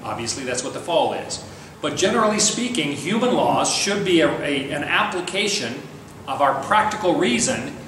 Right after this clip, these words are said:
to the natural law that exists. Make sense? We create laws that are supposed to keep us in the right direction according to the way that God intended people to be, the natural law that is in us. So, of those four kinds of laws,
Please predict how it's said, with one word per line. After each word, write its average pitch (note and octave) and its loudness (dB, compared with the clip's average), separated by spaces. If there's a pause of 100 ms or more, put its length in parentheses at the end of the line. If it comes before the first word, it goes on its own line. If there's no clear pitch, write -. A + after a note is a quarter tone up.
(540)
to D3 -12
the D3 -6
natural D#3+ 0
law C#3+ 4
that G#2+ -4
exists. - -6 (480)
Make - -8
sense? - -2
We A2+ -8
create E3 2
laws E3+ 6 (300)
that B2+ 0
are A#2+ 2
supposed G3+ 0
to - -2
keep A3 -4
us F#3+ 4
in E3 -2
the D#3+ 0
right D#3+ 4
direction C#3+ 2
according B2+ -4
to B2+ -6
the B2+ -4
way B2 2
that A#2+ -2
God B2+ 0
intended A2+ -6
people B2 -8
to A2 -10
be, G#2+ -4
the G#2 -10
natural A#2+ -8
law G#2+ -4
that G#2 -10
is - -8
in G#2 -10
us. - -12 (640)
So, - 2 (800)
of D#3 -4
those G#3 4
four A#3 2
kinds F3+ 2
of - -6
laws, - 4